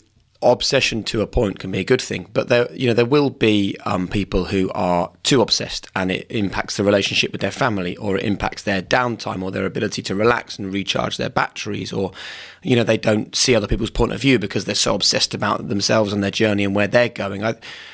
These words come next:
I think it's all about levels, isn't it? And a certain amount of obsession, I would say, absolutely is an important thing for chasing down that high performance life, but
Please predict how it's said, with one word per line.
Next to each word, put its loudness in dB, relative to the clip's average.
I -2
think 2
it's 4
all 6
about 2
levels, 2
isn't 2
it? 0
And 0
a -4
certain 4
amount 0
of -10
obsession, -2
I 2
would 2
say, 2
absolutely 0
is 2
an -2
important -2
thing -2
for 2
chasing 2
down -2
that -2
high -2
performance -4
life, 2
but -2